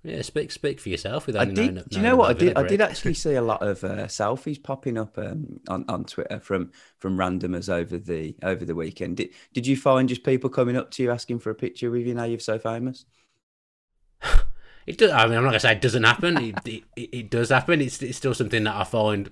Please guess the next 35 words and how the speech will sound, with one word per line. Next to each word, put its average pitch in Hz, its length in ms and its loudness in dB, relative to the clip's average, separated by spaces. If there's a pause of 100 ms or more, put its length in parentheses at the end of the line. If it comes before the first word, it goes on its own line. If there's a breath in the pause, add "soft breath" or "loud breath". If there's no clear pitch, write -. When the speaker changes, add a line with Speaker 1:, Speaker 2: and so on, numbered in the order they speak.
Speaker 1:
a, 104 300 -10
a - 0 -
little 107 240 -2
bit 107 160 -2
weird, 127 340 0
but 85 120 -8
I 82 200 -6 (160)
obviously 90 300 -10
like 90 200 -4
speaking 92 340 -6
to - 60 -14
people 95 300 -6
and 87 80 -8
like 85 240 -10
spe-, - 240 -16
like 90 220 -12
speaking 87 320 -10
to 92 60 -8
Villa 92 180 -6
fans, 110 260 -8
so 92 80 -8
it's, 85 240 -14 (380 loud breath)
it's - 120 -16
not 95 160 -6
a - 40 -10
problem 92 280 -4
at 90 120 -6
all. 110 80 2
There'll 107 160 0
be - 40 -6
people 107 280 -2
listening 87 260 -6
to 90 80 -8
this 82 160 -4
thinking, 80 380 -8